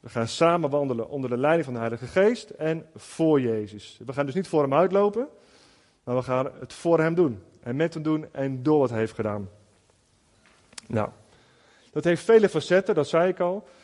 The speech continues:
Maar we gaan vandaag eigenlijk een beetje spreken over de gaven van de Heilige Geest. Ik ga het even met jullie voorlezen. God geeft in zijn liefdevolle goedheid verschillende soorten gaven aan ons.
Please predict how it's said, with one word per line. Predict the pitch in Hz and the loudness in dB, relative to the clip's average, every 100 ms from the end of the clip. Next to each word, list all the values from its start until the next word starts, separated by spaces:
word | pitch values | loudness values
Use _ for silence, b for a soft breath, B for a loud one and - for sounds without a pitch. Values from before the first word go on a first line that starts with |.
| b b - | b b -8
Maar | 135 135 131 | -2 0 -2
we | |
gaan | 123 147 | -2 -4
vandaag | 147 143 | 0 0
eigenlijk | 151 156 147 131 | 0 0 -4 -2
een | 135 | -4
beetje | 131 | -6
spreken | 123 147 143 139 | -6 -2 -2 0
over | 127 127 123 - | -4 -4 -6 -6
de | 113 | -8
gaven | - 160 170 190 185 170 165 | -2 0 2 0 -2 -6 -8
van | 139 - 135 | -6 -4 0
de | |
Heilige | 123 127 127 120 | 2 2 0 -2
Geest. | - 107 - - _ _ _ _ _ | -2 -2 -4 -16 _ _ _ _ _
Ik | - | -4
ga | 175 | 0
het | |
even | 185 170 | 2 0
met | 170 | -2
jullie | 165 | -2
voorlezen. | - 185 135 117 - - - _ _ _ _ _ _ _ _ - B B B B B B B B B B _ _ | 4 6 6 2 -2 -12 -20 _ _ _ _ _ _ _ _ -20 B B B B B B B B B B _ _
God | - 226 | 0 0
geeft | - 196 214 220 | 4 4 6 4
in | 180 | -2
zijn | 147 143 | 0 2
liefdevolle | 139 220 - 202 202 180 | 2 0 -2 -4 0 0
goedheid | 147 190 170 160 165 - | 0 -2 0 2 0 -4
verschillende | - 127 - - - 208 196 160 165 151 | -10 -10 -8 -4 0 2 2 0 -4 -8
soorten | - 143 143 143 135 135 | -6 -2 -2 -2 -6 -8
gaven | - - 160 175 160 131 | -14 0 4 4 2 -2
aan | 123 113 | -2 -4
ons. | 107 104 - - | -4 -8 -16 -20